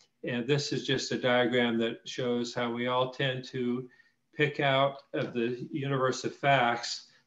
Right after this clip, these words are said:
the facts that confirm our beliefs. And I found this cartoon I thought was pretty funny. The scientist says, "Did you read my paper on confirmation bias?"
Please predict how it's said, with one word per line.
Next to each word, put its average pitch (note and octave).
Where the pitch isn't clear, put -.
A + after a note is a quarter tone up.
the B2
facts C3+
that B2
confirm B2
our A2+
beliefs. A2
And B2+
I B2+
found D#3+
this C3+
cartoon C#3+
I C3
thought C3+
was A#2+
pretty B2
funny. A#2
The B2
scientist C3
says, A#2+
"Did B2
you B2+
read C#3+
my C3
paper C#3+
on A#2+
confirmation C3+
bias?" A2+